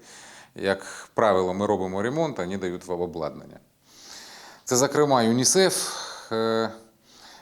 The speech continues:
е, ТЕР, е, ДЕС Хоумес, це французький,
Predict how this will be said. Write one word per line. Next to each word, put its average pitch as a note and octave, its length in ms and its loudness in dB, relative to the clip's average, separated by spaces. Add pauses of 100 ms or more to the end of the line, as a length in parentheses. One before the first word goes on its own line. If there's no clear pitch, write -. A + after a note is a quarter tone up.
(300)
е, G2+ 840 -4 (320)
ТЕР, C3 380 0 (540)
е, F#2 160 -4
ДЕС G#2 320 2
Хоумес, D#3 640 0
це - 200 -8
французький, A2+ 680 -10